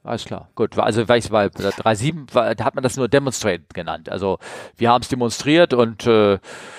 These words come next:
genau. Und irgendwann hat man halt auch in den Airlines gemerkt, okay, d-, wer hat denn das da eigentlich demonstriert? Ach so, das waren Testpiloten, die dafür, äh, acht Versuche gebraucht haben, bis sie überhaupt die Landung geschafft haben. Ich glaube, wir setzen das Limit mal für unsere Piloten ein bisschen runter.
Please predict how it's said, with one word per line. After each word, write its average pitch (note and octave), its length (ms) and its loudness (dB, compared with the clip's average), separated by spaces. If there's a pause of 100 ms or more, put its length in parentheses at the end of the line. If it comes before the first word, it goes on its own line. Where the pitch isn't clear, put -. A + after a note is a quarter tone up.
(160)
genau. F2 280 -2
Und G2+ 260 -4
irgendwann B2 440 2
hat C3 120 0
man A#2 140 0
halt A#2 180 2
auch - 200 -6
in A2+ 140 -8
den G#2+ 120 0
Airlines A#2+ 340 2
gemerkt, A2 320 -2
okay, A2 240 -6
d-, - 120 -10
wer A#2 300 -2
hat D#3 140 -4
denn G#3 80 -8
das C#3 200 -2
da - 160 -8
eigentlich G#2 300 -12
demonstriert? F#2 640 -8
Ach - 120 -8
so, C#3+ 460 2
das - 260 -4
waren G#2 300 -2 (400)
Testpiloten, C3 840 0
die G#2+ 140 -4
dafür, G#2+ 560 2 (340)
äh, G2+ 120 -6
acht F#2+ 480 -2
Versuche E3 380 0
gebraucht A2 400 0
haben, G#2+ 140 0
bis G#2 100 -6
sie A#2 60 -6
überhaupt A2 220 -2
die A2+ 60 -6
Landung A#2+ 280 -2
geschafft C#3+ 360 -4
haben. F2+ 320 -2 (380)
Ich G2 120 -12
glaube, B2 400 2
wir G#2 80 -4
setzen A2+ 300 -2
das G2+ 140 -4
Limit A#2 240 -2
mal G#2 140 2
für A2+ 120 -8
unsere G#2 160 -8
Piloten G2 360 -6
ein - 20 -14
bisschen F2 220 -12
runter. - 280 -14